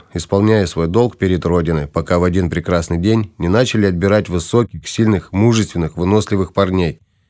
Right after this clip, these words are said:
Из всей воинской части выбрали только троих, одним из которых был я.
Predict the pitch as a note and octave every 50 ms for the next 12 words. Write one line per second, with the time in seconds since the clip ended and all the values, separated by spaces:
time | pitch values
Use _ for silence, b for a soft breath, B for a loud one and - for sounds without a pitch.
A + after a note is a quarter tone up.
0 | _ _ _ _ _ _ _ - A#2 A2 - - - - D3+ D3+ C#3+ A#2+ B2 C3
1 | B2+ B2 - - A#2 G#2+ - C#3 C3+ C3 B2 - - F#2+ G#2 B2 A#2+ A2+ A2+ A2+
2 | A2 G2+ - A2+ A2 G#2 - A2 - - G#2+ A2 A2 G#2 F#2 D#2 - _ _ b
3 | b b b b b - F#2 G2+ F#2 G#2+ A2 G#2 G2+ G2 - G#2+ F#2+ - A#2+ A#2+
4 | A2+ A2 - - - _ _ - F#2 F2 F#2+ F#2 E2+ E2 D#2 D#2+ D#2 C#2+ C2 -